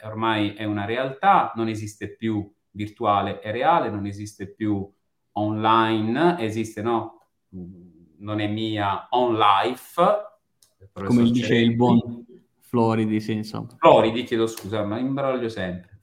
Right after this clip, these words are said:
Speaker 1: Floridi,
Speaker 2: <laughs>
Speaker 1: Ceretti. Eh, ma sono entrambi vicino al med, ecco perché li confondo, perché sono due
Speaker 2: <laughs> Sì,
Speaker 1: mondi
Speaker 2: sì.
Speaker 1: che io stimo. Eh,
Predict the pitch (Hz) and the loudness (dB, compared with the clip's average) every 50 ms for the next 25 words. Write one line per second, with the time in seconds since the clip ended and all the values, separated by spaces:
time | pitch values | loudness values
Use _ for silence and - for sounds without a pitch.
0 | _ - - - - - - 123 - - 90 - - - - - - - - - | _ -20 -12 -8 -6 -2 2 2 2 4 4 2 0 0 2 2 0 0 0 -6
1 | - - - - - - _ _ - 175 180 175 180 - _ _ _ - - - | -12 -10 -8 -8 -8 -10 _ _ -2 -2 -2 -2 -4 -12 _ _ _ -20 -20 -20
2 | - - - - 117 117 117 117 113 113 113 110 110 110 110 107 107 107 107 104 | -20 -18 -8 -4 -2 0 0 2 2 2 2 2 2 0 2 2 2 2 2 2
3 | 104 - 110 110 - 131 131 131 127 131 147 143 143 139 135 127 127 120 120 117 | 0 -2 -6 -6 -2 0 0 0 2 4 4 4 4 4 4 2 0 -2 -4 -6
4 | - 139 127 123 123 123 127 135 135 123 117 110 120 117 - - 110 113 110 - | -4 -2 0 0 2 2 2 4 4 4 4 2 0 -2 -2 -2 -4 -4 -2 0
5 | 113 110 107 107 113 113 110 107 - 120 110 104 95 95 101 101 - 104 - 131 | 0 -2 0 0 -2 -2 -2 0 0 0 2 2 0 -2 -4 -6 -4 0 2 2
6 | 110 110 - 175 - - - - 175 - - - - 120 117 123 123 - - 101 | 4 6 6 6 6 4 2 0 -2 0 0 0 4 4 4 4 2 0 -4 -12
7 | - - 104 107 110 - - - - 120 113 104 95 95 92 - _ _ _ _ | -10 -8 -6 -4 -4 -4 -6 -8 -8 -8 -6 -6 -6 -6 -8 -10 _ _ _ _
8 | _ _ _ _ _ _ - 110 113 113 113 113 110 110 107 107 107 104 107 - | _ _ _ _ _ _ -6 -2 0 0 2 0 0 0 0 -2 -2 -4 -6 -10
9 | _ | _